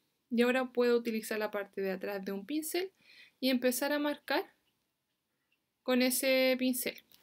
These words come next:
Con la parte de atrás de un pincel o algún elemento de punta redonda, marcar con un poco de presión sobre el dibujo para crear el grabado, no traspasar la pluma bit.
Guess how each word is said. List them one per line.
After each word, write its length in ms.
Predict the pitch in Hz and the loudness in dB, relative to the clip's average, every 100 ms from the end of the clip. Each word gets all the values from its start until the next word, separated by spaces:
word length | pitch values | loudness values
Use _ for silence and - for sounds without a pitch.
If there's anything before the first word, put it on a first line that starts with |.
| _ _ - - _ | _ _ -20 -20 _
Con 100 | 233 | 0
la 100 | 226 | 2
parte 220 | 254 262 | 0 2
de 60 | 302 | 2
atrás 200 | 294 294 | 2 0
de 60 | |
un 120 | 294 262 | 0 0
pincel 400 | 247 - 240 - | 0 0 -2 -2
o 40 | |
algún 300 | 208 220 247 | -2 0 2
elemento 520 | 254 240 240 262 254 | 2 2 2 0 2
de 120 | 233 | 0
punta 300 | 226 233 233 | 0 -2 -2
redonda, 540 | 220 214 262 320 349 - _ _ _ | -4 -2 -2 -2 -8 -14 _ _ _
marcar 640 | 226 233 233 - 294 381 | 2 2 2 -2 -4 -2
con 180 | - 311 | -4 -4
un 160 | 285 - | -4 -2
poco 300 | 269 247 214 | -2 0 -2
de 120 | 202 | -2
presión 460 | 196 202 - 320 415 - _ _ - | -4 -6 -6 -6 -8 -12 _ _ -10
sobre 300 | - 254 262 | -2 0 2
el 120 | 247 | 0
dibujo 560 | 262 262 254 - - _ _ _ | 0 0 -2 -4 -18 _ _ _
para 280 | - 208 208 | -6 -4 -4
crear 260 | 208 226 240 | -2 0 0
el 140 | 254 | 0
grabado, 380 | 247 233 190 - | 0 0 0 -4
no 280 | 202 233 285 | -2 -2 -2
traspasar 500 | 311 311 277 - 262 | -4 -6 -8 -6 -4
la 140 | 254 | -4
pluma 260 | 254 247 220 | -2 -2 -2
bit. 200 | 175 - | -8 -12